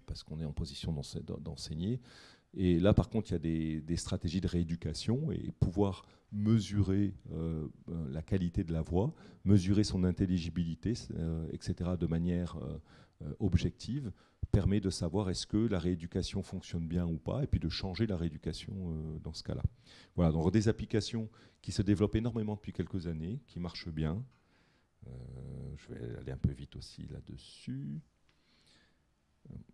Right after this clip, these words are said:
Voilà, d'autres petites choses qu'on fait à Avignon, euh, donc autour de, de, du, du laboratoire, euh, que je ne dirige plus, mais que j'ai dirigé, euh, pendant quatre ans, et de la chaire Elia Avignon.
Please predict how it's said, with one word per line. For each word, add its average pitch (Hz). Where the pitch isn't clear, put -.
Voilà, 90
d'autres 113
petites -
choses 123
qu'on 104
fait 123
à 117
Avignon, 117
euh, 95
donc 90
autour 95
de, 85
de, 85
du, 85
du 87
laboratoire, 92
euh, 80
que -
je 98
ne 98
dirige 95
plus, -
mais 92
que 82
j'ai 85
dirigé, 85
euh, 80
pendant 82
quatre -
ans, 127
et 87
de 85
la 87
chaire 92
Elia 90
Avignon. 87